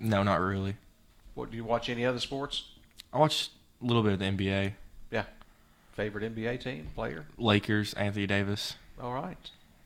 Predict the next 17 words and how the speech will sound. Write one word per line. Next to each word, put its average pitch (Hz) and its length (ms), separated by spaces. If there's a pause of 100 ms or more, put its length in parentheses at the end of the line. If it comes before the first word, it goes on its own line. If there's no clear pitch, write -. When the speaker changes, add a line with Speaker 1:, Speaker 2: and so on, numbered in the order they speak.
Speaker 2:
The 113 80
Brow. 123 500 (380)
Speaker 1:
Yep. 113 260 (320)
Speaker 2:
Cool. 202 420 (240)
Okay, 120 300
U 139 160
K 180 240
guy. 139 360 (200)
So 113 200 (360)
sticking 185 360
with 175 100
the 175 80
big 175 220
blue. 160 320 (760)
Plans 175 320
after 180 260
school. 123 400